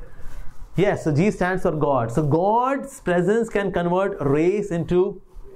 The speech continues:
grace। Yes। तो इसलिए sometimes God's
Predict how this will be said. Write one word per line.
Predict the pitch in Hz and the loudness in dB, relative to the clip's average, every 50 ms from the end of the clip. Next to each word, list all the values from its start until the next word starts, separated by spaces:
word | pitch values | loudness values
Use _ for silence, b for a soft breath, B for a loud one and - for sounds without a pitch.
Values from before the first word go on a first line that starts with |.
| - - - - - - 120 | -14 -14 -14 -14 -14 -6 -4
grace। | 120 - 117 - - - - - - - - - - - | 0 0 0 0 -2 -6 -10 -12 -10 -8 -8 -8 -8 -8
Yes। | 123 - - - - - - - - - - - - - - - - - - - - - - - - - B B B B B | -6 -6 -6 -8 -8 -12 -14 -16 -16 -14 -14 -14 -14 -16 -20 -20 -18 -18 -18 -16 -16 -16 -16 -14 -6 -2 B B B B B
तो | - | 2
इसलिए | 160 160 - 190 190 | 0 0 2 0 0
sometimes | 185 185 165 165 190 185 175 | 0 0 -2 0 0 0 2
God's | 156 156 160 175 185 185 | 2 2 2 2 0 -2